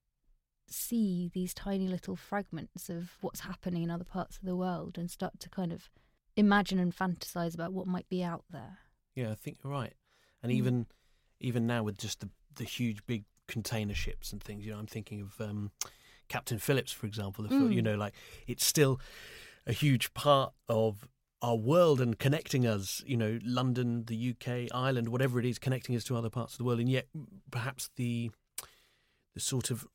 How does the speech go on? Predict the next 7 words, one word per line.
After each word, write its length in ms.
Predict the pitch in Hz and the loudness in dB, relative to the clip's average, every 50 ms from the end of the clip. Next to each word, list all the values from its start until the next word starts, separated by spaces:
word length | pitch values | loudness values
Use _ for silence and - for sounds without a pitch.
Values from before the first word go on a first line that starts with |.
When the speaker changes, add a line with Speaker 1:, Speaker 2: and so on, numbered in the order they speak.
| - - _ _ _ - | -20 -20 _ _ _ -4
Speaker 2:
romanticism 880 | 131 123 123 127 135 143 143 131 - 120 - - 131 110 101 107 104 101 | 0 0 2 4 4 4 2 2 2 0 0 2 2 2 2 2 0 0
of 140 | 95 95 | 0 -2
it 140 | 101 98 95 | -2 0 2
Speaker 1:
Mm. 380 | 233 226 208 196 185 180 180 185 - | 2 2 2 2 0 -4 -6 -4 -2
Speaker 2:
isn't 320 | 117 101 110 110 107 - - _ | -2 0 0 0 -2 -2 -2 _
there 260 | - 120 113 113 107 95 | 4 4 6 6 4 4
anymore, 420 | 95 92 90 85 87 92 98 | 0 -2 -6 -6 -10 -12 -14